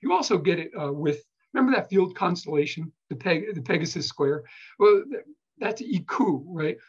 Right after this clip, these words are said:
Well, that's the, that's the Mycenaean word for horse, which is why the, the field constellation turns into a horse. That's just a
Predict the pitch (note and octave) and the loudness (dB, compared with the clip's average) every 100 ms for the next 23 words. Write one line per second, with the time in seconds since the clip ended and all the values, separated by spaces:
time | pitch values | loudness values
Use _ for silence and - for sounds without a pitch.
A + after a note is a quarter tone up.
0 | _ - G3 A#3+ - F3 D3 - _ _ | _ 0 2 2 -2 -8 -8 -12 _ _
1 | _ _ _ _ - - B3+ - F3 E3+ | _ _ _ _ -18 -8 -8 -4 -2 2
2 | F#3 G#3 - F3 F#3+ D#3 C#3 D3+ C3 - | 2 0 0 0 2 0 -2 -4 -6 -12
3 | A#2+ G3 C3 C3+ - - - E3 F#3 C#3+ | -2 0 0 -4 -14 -12 -10 -6 -4 -2
4 | E3+ F3 D3+ C#3+ - _ _ _ _ C3+ | 0 0 2 0 -2 _ _ _ _ -12
5 | B2 - A#3+ A#3 - F3 D3 - D#3 D3 | -10 -2 2 2 0 -2 -2 -4 -4 -2
6 | - D#3 F3+ D#3+ D#3 D#3 C#3 C3 C#3+ B2 | -4 -4 -2 0 -2 0 0 0 -2 -4
7 | B2 - E3 - F3 - C#3 | -4 -8 -8 -8 -8 -8 -8